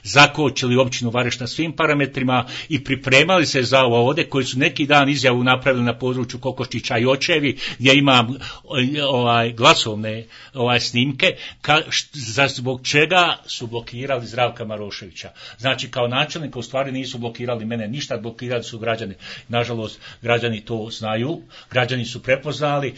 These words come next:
i građani će na kraju će, i nemamo razloga da se mučimo.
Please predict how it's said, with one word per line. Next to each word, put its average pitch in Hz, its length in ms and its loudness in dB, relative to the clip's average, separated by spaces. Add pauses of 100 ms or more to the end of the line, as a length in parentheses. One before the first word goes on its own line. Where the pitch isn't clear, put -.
(160)
i 131 100 -6
građani 123 400 0
će 127 100 -6
na 123 120 -4
kraju 120 200 0
će, - 120 -12
i 123 140 -8
nemamo 147 440 0
razloga 156 420 2
da 156 100 2
se 156 180 0
mučimo. 95 540 -4